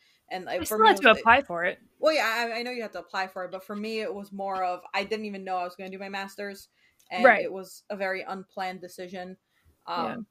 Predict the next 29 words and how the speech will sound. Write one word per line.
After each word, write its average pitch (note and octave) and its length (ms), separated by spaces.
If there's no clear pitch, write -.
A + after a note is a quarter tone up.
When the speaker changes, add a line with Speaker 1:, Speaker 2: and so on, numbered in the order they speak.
Speaker 1:
and G#3+ 140
then G#3 160
because G#3+ 460
mine G3 500
is - 180
so F#3+ 140
much F#3 220
longer F3+ 400
and G3+ 220
it's - 220
drawn F3 280
out, E3+ 240
like, E3 120
I E3 80
was F#3 120
taking F3+ 420
two, F#3+ 220
three F#3 240
classes E3+ 400
a D#3+ 40
semester, E3 560
whereas E3 420
you F3 420
fit E3+ 360
Speaker 2:
<laughs> - 40
Speaker 1:
everything F#3 400
into F#3 180
one E3 220
year, G#3 320